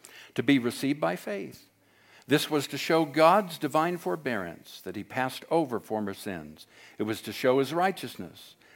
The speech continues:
at the present time, so that he might be just and the justifier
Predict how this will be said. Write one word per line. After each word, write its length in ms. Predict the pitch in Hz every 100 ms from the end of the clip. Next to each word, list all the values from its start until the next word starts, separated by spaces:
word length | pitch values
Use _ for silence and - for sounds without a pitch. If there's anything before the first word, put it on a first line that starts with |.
| _
at 160 | 101 -
the 80 | 87
present 480 | - 110 107 120
time, 400 | - 113 82 76 82 _ _ _ _ _ _ - - -
so 260 | - 135
that 160 | 139 170
he 80 | 156
might 260 | 135 135
be 80 | 156
just 440 | 131 147 196 -
and 120 | 131 123
the 60 |
justifier 720 | 117 147 - 110 87 87 85